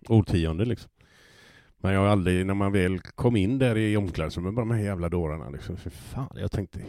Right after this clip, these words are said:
är det här en proffsklubb? <laughs> Det var ju för fan bira varje dag, <laughs> utan dagen innan match. Men åkte, vi bodde ju på ett ställe som heter Southport. Det var ju en halvtimme utanför Liverpool. Och så åkte vi ju då ihop en sex, sju gubbar då, som åkte därifrån. Så det var ju två, tre bilar som åkte varje gång.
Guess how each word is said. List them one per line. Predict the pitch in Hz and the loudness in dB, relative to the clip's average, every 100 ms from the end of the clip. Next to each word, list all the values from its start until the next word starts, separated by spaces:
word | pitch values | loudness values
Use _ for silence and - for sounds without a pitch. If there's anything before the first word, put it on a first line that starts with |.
| - - | -10 -4
är | 101 | 0
det | 113 | 2
här | 85 | 0
en | 90 110 | -2 0
proffsklubb? | - - - - - 131 147 139 - - - | 2 2 2 -6 -4 6 8 8 6 -14 -20
<laughs> | - - - - | -18 -20 -2 6
Det | 131 | 10
var | 160 | 10
ju | 143 | 12
för | 156 | 10
fan | 170 165 147 | 10 6 8
bira | 185 156 123 143 | 10 10 8 6
varje | 135 131 | 6 6
dag, | 127 117 - 508 | 6 10 10 10
<laughs> | - - 247 | 6 6 8
utan | 220 196 170 196 | 10 10 10 8
dagen | 170 160 | 8 6
innan | 143 139 131 | 6 4 4
match. | 120 151 - - _ - - - _ _ - - - - | 2 0 -6 -14 _ -20 -20 -20 _ _ -20 -18 -16 -2
Men | 160 | 4
åkte, | 160 143 147 147 147 | 4 6 8 8 8
vi | 143 | 6
bodde | 165 135 | 8 8
ju | 131 135 | 8 8
på | 127 | 6
ett | 131 | 0
ställe | - 131 | 0 0
som | 110 | 2
heter | 107 95 | 0 0
Southport. | - 98 80 - 113 - - - - _ _ _ - - | 2 2 2 -2 0 -2 -6 -12 -18 _ _ _ -12 -4
Det | |
var | 117 110 | 0 2
ju | |
en | 101 | 2
halvtimme | 113 87 - 98 | 0 0 -2 2
utanför | 104 85 113 | 2 2 2
Liverpool. | 123 90 - 80 _ _ _ - - - _ _ _ _ _ _ _ _ | 2 0 -4 -6 _ _ _ -20 -20 -20 _ _ _ _ _ _ _ _
Och | 110 | 4
så | 131 | 6
åkte | 131 - 113 | 6 6 4
vi | 127 | 4
ju | 120 | 4
då | 113 104 | 6 6
ihop | 110 - 127 | 4 4 2
en | 110 113 110 | 2 0 -4
sex, | 92 - - | -2 -2 2
sju | 117 104 | 4 4
gubbar | 98 92 | 4 4
då, | 113 | 2
som | - | 2
åkte | 101 87 | 2 2
därifrån. | 135 110 104 78 | 0 0 -2 -2
Så | - | -2
det | 104 | 0
var | |
ju | 113 | 2
två, | - 107 98 | 4 6 4
tre | - 101 | 4 2
bilar | 104 85 | 4 2
som | 82 104 | 0 -2
åkte | - | -2
varje | 90 85 | -4 -4
gång. | 85 | -6